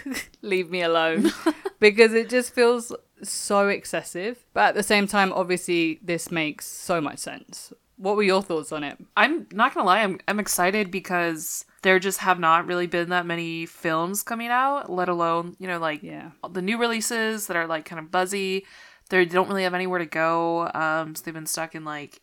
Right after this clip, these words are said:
Speaker 2: theatrical release that no one's gonna see
Speaker 1: Mm.
Speaker 2: or, like, on demand or whatever. Um, this at least is more stuff. Of course, the question
Speaker 1: Yeah.
Speaker 2: is, like, is it gonna be actually good stuff or just, like,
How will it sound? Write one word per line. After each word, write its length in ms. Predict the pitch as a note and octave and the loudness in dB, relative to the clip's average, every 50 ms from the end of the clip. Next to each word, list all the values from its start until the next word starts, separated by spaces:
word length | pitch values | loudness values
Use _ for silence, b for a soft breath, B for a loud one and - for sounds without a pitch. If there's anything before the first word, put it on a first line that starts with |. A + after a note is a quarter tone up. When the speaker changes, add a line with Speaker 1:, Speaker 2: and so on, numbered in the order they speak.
| _ | _
Speaker 2:
theatrical 480 | _ - - G3+ F#3+ G3 F#3+ - - G3+ | _ -8 -4 -2 -2 -2 -2 -4 -4 -2
release 280 | F#3+ F#3+ F#3+ F#3+ F#3 - | -2 0 0 0 0 -2
that 120 | F#3+ E3+ | -4 -4
no 100 | F3 F3 | -4 -4
one's 120 | F3 F3 | -6 -6
gonna 160 | F3+ F3+ E3+ E3+ | -8 -10 -10 -8
see 420 | - - F#3 E3+ E3+ E3+ E3+ E3+ | -8 -6 -4 -2 -2 -2 -2 -4
Speaker 1:
Mm. 60 | E3 | -6
Speaker 2:
or, 60 | D#3+ | -6
like, 260 | D3+ D3 D3 C#3+ C#3 - | -8 -8 -8 -8 -8 -10
on 160 | C3+ D#3 D#3 | -10 -10 -10
demand 380 | D#3+ E3+ F#3+ G3+ G#3 G#3 G#3 | -8 -6 -4 -2 0 0 0
or 60 | G3+ G3 | 0 -2
whatever. 500 | G3 G3 G3 F#3 G3 F#3+ G3 G3 G3 b b b b b b b b b | -2 -2 -2 -2 -2 -2 -2 -4 -6 b b b b b b b b b
Um, 260 | b F3 E3+ E3 E3+ E3 | b -2 0 -2 -2 0
this 220 | F#3 G3+ G3+ - | 0 0 0 0
at 140 | A3 F3+ E3 | 0 0 0
least 360 | E3+ F3 F#3 G3 - - - | -2 -2 -2 -2 -4 -6 -4
is 240 | - F3 E3+ - - | -4 -4 -4 -4 -6
more 560 | E3+ E3 E3 D#3+ D#3+ D#3+ D#3+ D#3+ D#3+ E3 - _ _ | -6 -6 -2 0 2 2 2 0 -2 -4 -8 _ _
stuff. 760 | - - - - - - D#3+ D#3+ F#3 D4+ - - - - - - | -8 -6 -6 -4 -2 0 2 2 2 2 -2 -6 -14 -10 -6 -6
Of 100 | F#3+ F#3+ | -4 -2
course, 220 | - A#3+ A#3 G#3+ | 0 -2 0 -2
the 80 | A3 F#3 | -2 -2
question 320 | G3+ G3+ G3 D3+ G3+ G3+ | 0 0 0 0 0 -2
Speaker 1:
Yeah. 20 | |
Speaker 2:
is, 120 | F#3+ F3 - | -2 0 0
like, 340 | E3+ D#3+ D#3+ D#3 - - _ _ _ _ | 2 2 0 0 -4 -10 _ _ _ _
is 200 | - F#3+ B3 A#3+ | -4 -2 -2 0
it 100 | C#4 B3 | -2 -2
gonna 140 | B3+ B3+ B3 | -2 -2 -2
be 240 | A3+ A#3 A3+ A3 G3+ | -2 -2 0 0 0
actually 400 | - - G3+ G#3 - - G#3+ F#3+ | 0 0 0 0 -2 -2 -4 -4
good 280 | D#3+ - F#3 E3+ G#3+ - | -2 -2 -2 -2 -2 -2
stuff 380 | - D#4+ D#4+ F#4+ F#4 - - - | 0 2 4 2 2 0 -4 -2
or 120 | - F#3+ F3+ | 0 0 0
just, 280 | F3 F#3 F#3 - - | 0 -2 -4 -2 -2
like, 360 | F#3 F3 E3 D#3+ D#3 - - | 0 0 0 0 -4 -8 -14